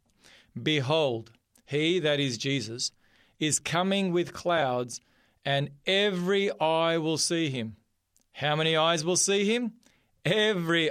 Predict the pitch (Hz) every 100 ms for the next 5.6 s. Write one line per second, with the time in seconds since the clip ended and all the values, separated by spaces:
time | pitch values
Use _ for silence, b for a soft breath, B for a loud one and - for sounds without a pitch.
0 | - 147 160 160 151 139 117 - _ 147
1 | 147 - 151 135 120 113 113 _ b b
2 | b - 202 202 190 190 175 180 156 151
3 | 113 165 196 190 170 196 196 160 135 135
4 | 139 110 - - b b b b b b
5 | b _ _ - 147